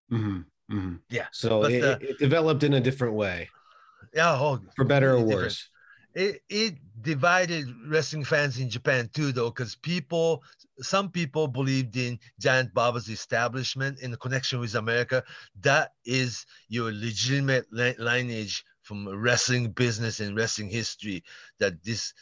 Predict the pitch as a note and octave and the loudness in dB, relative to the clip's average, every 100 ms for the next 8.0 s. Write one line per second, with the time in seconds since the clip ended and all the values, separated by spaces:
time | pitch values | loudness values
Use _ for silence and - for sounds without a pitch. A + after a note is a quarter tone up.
0 | - - _ G#2 G#2 _ F#2+ G2 G2 A2+ | -20 -20 _ -10 -10 _ -4 -2 2 4
1 | C3+ C3 B2 A#2+ B2 A#2 G#2 F2+ F#2 F2 | 4 6 6 6 6 6 4 2 -2 -2
2 | F2 B2+ A#2+ A2+ - - _ - - _ | -2 0 2 -2 -6 -14 _ -20 -20 _
3 | A2 B2 B2 B2 B2 A#2 A2+ A2+ A2+ A2+ | -2 -2 4 4 4 0 2 4 4 0
4 | F#2+ - A#2+ G#2 A2+ G#2 G2 G#2 F#2+ - | -8 -6 -4 -4 -4 -6 -8 -10 -4 -2
5 | E3 E3+ D#3 - C3 A#2+ A2+ A2+ G#2 G#2 | 0 0 -2 -2 0 2 0 0 0 0
6 | G2 A2+ - G#2+ F#2 F2+ F#2 G#2 - - | -2 -4 -6 -8 -6 -6 -6 -8 -10 -10
7 | G#2+ A2 A2+ A2+ G#2 F#2+ F#2 G2 G2+ D2+ | -8 -6 -4 -4 -4 -4 -4 -4 -4 -4